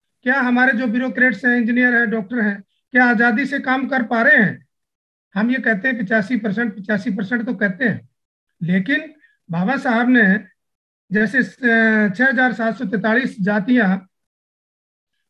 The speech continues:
बनाई, मैं लोगों ने कहते हैं, counting करते हैं, बाबा साहब ने तो केवल एससी, एसटी, ओबीसी और minorities केवल चार टुकड़ों में बांट कर रख दिया। और बाबा साहब ने कहा, "शिक्षित बनो, संगठित रहो और संघर्ष करो",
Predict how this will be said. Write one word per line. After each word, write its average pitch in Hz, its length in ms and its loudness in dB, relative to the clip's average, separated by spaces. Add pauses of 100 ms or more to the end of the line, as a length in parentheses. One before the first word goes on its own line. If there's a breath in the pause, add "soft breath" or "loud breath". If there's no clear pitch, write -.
(260)
बनाई, 214 580 0 (140)
मैं 214 320 0
लोगों 220 240 -2
ने 226 60 -2
कहते 202 280 -2
हैं, 175 120 -6
counting 240 400 -2
करते 202 240 -2
हैं, 240 160 -2
बाबा 220 220 -2
साहब 262 300 -4
ने 262 100 -6
तो 254 160 -6
केवल 247 380 -4 (340)
एससी, 214 240 -2
एसटी, 247 280 0
ओबीसी 247 560 0 (320)
और 226 120 0
minorities 226 640 0
केवल 233 220 0
चार 226 260 2
टुकड़ों 233 320 -2
में 202 200 0
बांट 196 640 -6
कर 196 100 0
रख 208 140 -2
दिया। 170 300 -2 (500)
और 214 140 0
बाबा 226 240 0
साहब 254 340 -2
ने 247 80 -4
कहा, 233 340 0
"शिक्षित 247 360 -4
बनो, 240 420 -2 (420)
संगठित 226 600 0
रहो 233 120 2
और 240 80 -2
संघर्ष 208 460 -2
करो", 190 420 -2